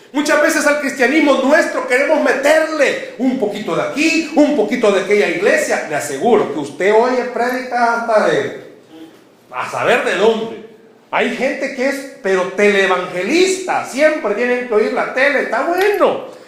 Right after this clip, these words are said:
Media vez sea sana doctrina, está bien. Pero a veces usted quisiera, "Ay, es que aquí deberían de hacer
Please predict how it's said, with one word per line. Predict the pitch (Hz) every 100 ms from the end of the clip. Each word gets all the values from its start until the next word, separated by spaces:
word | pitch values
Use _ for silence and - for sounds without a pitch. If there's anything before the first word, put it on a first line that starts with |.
| -
Media | 170 202 240
vez | 254 254
sea | 254 240
sana | 247 254 254
doctrina, | 240 - 254 262 254
está | - 254
bien. | 285 320 247 - - - - -
Pero | 175
a |
veces | 190 208 208
usted | 190 - 202 -
quisiera, | 190 - 185 - - - - - _ _ _ _ -
"Ay, | - - 165 151
es | -
que |
aquí | 135 151
deberían | 139 139 139 143 143 143
de | 143
hacer | 143 160 156